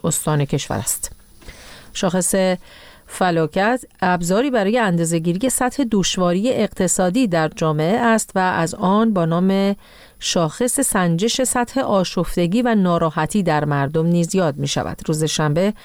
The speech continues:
مرکز آمار ایران نرخ تورم سالانه در ماه بهمن هزار و چهارصد و دو را چهل و دو و نیم درصد اعلام کرد.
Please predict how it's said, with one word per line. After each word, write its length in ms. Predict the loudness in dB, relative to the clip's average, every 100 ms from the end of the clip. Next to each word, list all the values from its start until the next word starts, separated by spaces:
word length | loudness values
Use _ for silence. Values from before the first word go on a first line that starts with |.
| -20 -14 -4
مرکز 360 | -2 0 -2 0
آمار 260 | 0 2
ایران 280 | 0 2 2
نرخ 240 | 2 0 -4
تورم 540 | -2 0 0 0 0
سالانه 580 | 0 0 0 2 2 0
در 340 | 0 0 0 0 -6 -20 -10 -2
ماه 380 | 0 0 0 -2
بهمن 540 | -2 -2 0 0 0
هزار 500 | 0 -2 -2 0 -2
و 40 |
چهارصد 560 | -2 -2 0 0 0 -2
و 60 | -2
دو 280 | 0 0
را 300 | 2 2 2 -2 -12 -20 -20 -20 -14
چهل 360 | -4 0 2 2
و 40 |
دو 140 | 2 2
و 80 | 2
نیم 220 | 2 0
درصد 480 | 0 0 0 -2 -2
اعلام 280 | 0 0 0
کرد. 340 | -2 -4 -6